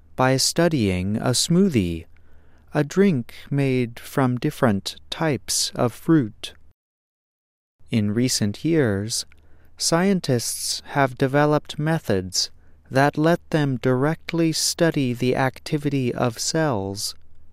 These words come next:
and the genetic structure of individual cells.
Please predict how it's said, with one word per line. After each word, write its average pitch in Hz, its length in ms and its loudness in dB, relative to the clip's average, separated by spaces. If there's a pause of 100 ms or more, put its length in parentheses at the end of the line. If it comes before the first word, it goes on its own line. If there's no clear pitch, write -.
(160)
and 120 200 2
the 123 180 4
genetic 139 560 2
structure 98 1080 0
of 113 220 0
individual 107 840 0
cells. 95 840 0